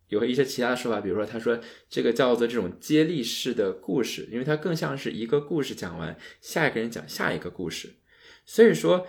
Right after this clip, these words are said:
就是我们看到的东西可能是一样的，就是比如说对某种，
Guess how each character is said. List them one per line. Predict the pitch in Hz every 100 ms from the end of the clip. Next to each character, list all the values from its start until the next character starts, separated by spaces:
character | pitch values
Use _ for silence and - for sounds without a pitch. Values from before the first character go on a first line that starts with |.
| - -
就 | 175
是 | -
我 | 117
们 | 110 139
看 | - - 202
到 | 165 156 135
的 | - 117
东 | 110 151 165
西 | 165 151 -
可 | - 104
能 | 98
是 | 151
一 | 113
样 | 143 285 175
的， | -
就 | -
是 | 113 113 110 - 98
比 | 101
如 | 101
说 | 120 113
对 | 113 123 110 - - _
某 | 107 110
种， | 123 117 92 82